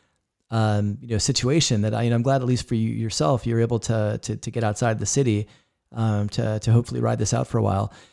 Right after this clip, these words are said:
Um, I wanna get into how, you know, Snyk has been responding, but for listeners that aren't familiar with the company. Maybe if we could just level set, if you just give a, a bit of an overview of, you know, the business and the operations and where you have people today.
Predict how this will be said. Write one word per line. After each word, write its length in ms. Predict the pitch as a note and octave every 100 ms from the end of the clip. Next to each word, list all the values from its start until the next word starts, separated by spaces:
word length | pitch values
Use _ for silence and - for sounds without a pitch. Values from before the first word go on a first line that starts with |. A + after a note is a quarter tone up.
| _ -
Um, 280 | C#3 C3 -
I 120 | -
wanna 200 | F3 A#3
get 160 | C4+ A3
into 260 | G3+ - D#3
how, 680 | - D3 D#3 D3+ C#3+ C3+ -
you 100 | C#3
know, 240 | A#2 A2+
Snyk 380 | - - F3 F3
has 120 | D#3+
been 160 | B2+ C3
responding, 520 | A#2 - A#2 A2+ G#2+
but 100 | A2
for 120 | -
listeners 440 | E3+ G3+ - G#3+ D3
that 200 | C#3 -
aren't 300 | A#2+ C#3 C3+
familiar 600 | - B2+ A#2+ A#2 A2+ A2 - _ _ -
with 120 | B2+
the 60 |
company. 340 | C3 C3 A2+ G#2+
Maybe 180 | C3+ G3
if 100 | F#3
we 80 | F3+
could 80 |
just 140 | D3 C3
level 180 | C3+ B2+
set, 300 | - A#2 A#2+
if 140 | A2+
you 100 | B2+
just 160 | B2 -
give 140 | A#2+
a, 80 | A#2
a 80 | B2
bit 120 | D#3
of 60 | D3+
an 60 |
overview 400 | C#3+ C3+ B2+ C3
of, 320 | A#2 A#2 A#2 - _ _
you 80 | C3+
know, 80 | B2
the 100 | B2+
business 440 | E3 D#3+ E3+ D3+
and 100 | C3
the 60 | B2+
operations 680 | B2+ C3+ C#3 - C#3 B2+
and 280 | B2+ A2+ A2+
where 180 | B2+ C3+
you 120 | C3
have 220 | B2 A#2+
people 240 | B2 A#2+ A2+
today. 400 | A#2 A2+ A2